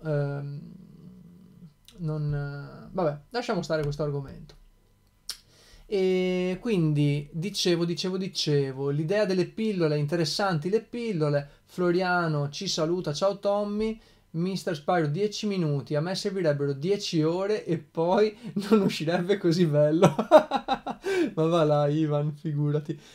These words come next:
È tutto, è tutto veramente, mm, una volta che entrate nel mood, nel, nell'idea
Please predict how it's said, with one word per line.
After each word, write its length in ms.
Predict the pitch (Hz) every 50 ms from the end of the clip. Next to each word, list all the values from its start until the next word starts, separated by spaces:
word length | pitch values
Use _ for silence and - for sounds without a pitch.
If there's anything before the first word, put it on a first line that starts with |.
| - -
È 260 | - 147 151 147 143 143
tutto, 640 | 147 180 156 - - 202 190 185 175 170 160 156
è 80 | - 165
tutto 220 | 147 214 - 214
veramente, 720 | 175 180 175 175 196 208 208 220 202 190 175 170 - - _ _ _ 190
mm, 180 | 175 170 165 170 - -
una 160 | 185 175 165 170
volta 220 | 196 202 233 226
che 100 | - 208
entrate 640 | 180 165 156 147 156 151 147 156 165 160 - 175 170
nel 280 | 165 151 147 151 156
mood, 480 | 151 147 151 156 156 151 147 143 135 135
nel, 560 | 147 143 143 147 147 147 147 147 151 147 147 151
nell'idea 800 | 151 151 160 160 160 180 160 151 156 147 139 139 135 135 143 -